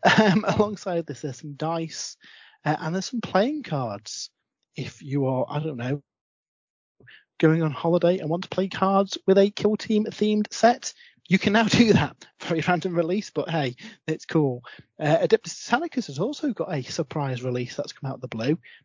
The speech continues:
The Adeptus Titanicus Match Play Guide. This is essentially a book that lets you play match play games for Adeptus Titanicus.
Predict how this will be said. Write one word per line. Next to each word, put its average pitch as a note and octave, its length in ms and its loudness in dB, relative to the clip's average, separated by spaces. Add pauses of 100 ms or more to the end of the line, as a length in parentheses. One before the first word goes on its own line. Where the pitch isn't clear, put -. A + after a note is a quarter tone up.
(160)
The C#3+ 160 4
Adeptus G3 320 4
Titanicus G3 640 0
Match - 380 -2
Play D3 320 0
Guide. A2 440 -8 (400)
This D3+ 180 2
is A3 100 2
essentially D#3 420 -2
a C3 60 2
book - 380 0
that - 100 -4
lets - 220 -6
you D3+ 60 -2
play C#3 200 0
match C3+ 260 -4
play C3 160 0
games C3+ 300 0
for - 100 -4
Adeptus - 360 -2
Titanicus. A#2+ 600 -4